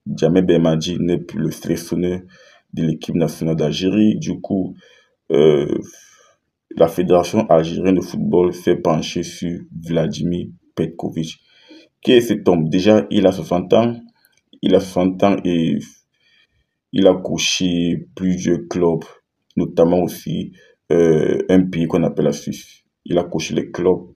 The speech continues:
mais surtout aussi un pays, à l'occurrence ici, la Suisse. Déjà son C V. Il a coaché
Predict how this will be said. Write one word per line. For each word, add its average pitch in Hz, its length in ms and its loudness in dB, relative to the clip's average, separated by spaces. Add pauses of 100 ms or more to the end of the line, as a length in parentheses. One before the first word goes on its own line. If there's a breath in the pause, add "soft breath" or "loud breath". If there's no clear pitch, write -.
mais 85 180 -2
surtout 95 540 -2
aussi 92 420 -8
un 92 120 4
pays, 80 480 -4
à 85 80 0
l'occurrence 82 440 -4
ici, - 340 -8 (100)
la - 100 -2
Suisse. - 340 -12 (560 loud breath)
Déjà 101 280 4
son 98 180 -2
C 87 220 -6
V. 78 160 -8 (1040)
Il 110 160 4
a 104 80 8
coaché 98 680 0